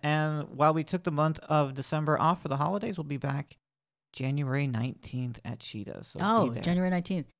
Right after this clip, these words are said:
Speaker 2: That's my
Speaker 1: Yes.
Speaker 2: birthday. I will not be in town.
Speaker 1: Well, that's
Speaker 2: But
Speaker 1: okay. It's your
Speaker 2: people who
Speaker 1: birthday.
Speaker 2: are in town should go. If you're in
Speaker 1: Absolutely.
Speaker 2: L A,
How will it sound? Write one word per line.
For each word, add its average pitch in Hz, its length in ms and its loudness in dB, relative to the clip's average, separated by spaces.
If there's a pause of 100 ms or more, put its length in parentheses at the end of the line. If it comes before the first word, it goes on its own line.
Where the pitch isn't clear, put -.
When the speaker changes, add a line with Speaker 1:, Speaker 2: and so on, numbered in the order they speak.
Speaker 2:
That's 151 160 -2
my 202 60 2
Speaker 1:
Yes. 185 60 0
Speaker 2:
birthday. 156 440 0
I 147 160 -2
will 151 260 0
not 151 240 2
be 139 160 -2
in 139 120 -2
town. 156 380 -4 (140)
Speaker 1:
Well, 120 260 -2
that's - 140 2
Speaker 2:
But 214 260 6
Speaker 1:
okay. - 220 -6 (200)
It's - 120 -8
your 196 60 0
Speaker 2:
people 180 160 4
who 185 100 8
Speaker 1:
birthday. 165 120 6
Speaker 2:
are 185 80 4
in 202 80 0
town 143 240 0
should 131 200 -4
go. 143 280 -2 (1120)
If 120 120 -8
you're 127 120 -2
in 127 60 2
Speaker 1:
Absolutely. 123 220 0
Speaker 2:
L 127 60 -4
A, 117 120 -10